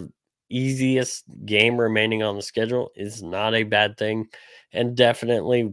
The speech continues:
beating Vanderbilt is better for perception than losing to Vanderbilt like we did last year. So it's good that we've turned the page on that at least, and that,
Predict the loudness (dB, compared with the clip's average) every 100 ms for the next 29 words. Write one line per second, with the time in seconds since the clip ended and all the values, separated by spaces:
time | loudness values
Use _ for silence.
0 | -8 -6 -2 0 0 0 2 2 0 0
1 | -2 -4 -10 -10 -4 0 2 2 0 0
2 | -2 -2 -4 -2 -2 -2 -4 -4 _ _
3 | _ _ -2 0 2 4 4 4 2 0
4 | -2 -2 0 0 -2 -4 0 0 0 -4
5 | -2 0 2 2 0 -4 0 0 0 -4
6 | _ _ _ -2 -2 -4 -8 -6 -2 2
7 | 2 2 -2 -6 -10 -18 -20 _ -4 -2
8 | -2 -2 -2 -2 -2 -4 0 2 4 2
9 | 0 -2 -2 -6 -10 0 2 2 2 0